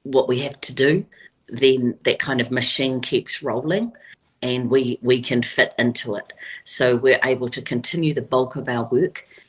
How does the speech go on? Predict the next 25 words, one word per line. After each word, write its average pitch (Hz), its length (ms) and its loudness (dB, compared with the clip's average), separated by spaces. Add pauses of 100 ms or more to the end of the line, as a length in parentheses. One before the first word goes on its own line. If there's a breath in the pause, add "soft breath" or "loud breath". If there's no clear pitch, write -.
(180 soft breath)
And 131 120 4
of 127 100 -2
course, 139 220 2
the 131 80 -2
situation 127 640 -2
we're 127 180 2
in 120 100 0
right 123 220 0
now 123 300 -6
with - 260 -4
Auckland 131 680 -2
still 151 360 -2
in 127 120 0
lockdown, 107 600 -4 (360 loud breath)
and 123 160 4
that - 140 0
means 123 320 0
puts - 360 -8
out 120 260 0 (260)
fo-, 123 240 -10 (100)
four 143 360 4
of 120 120 -2
our 113 240 4
M 117 160 -4
Ps. 110 520 -8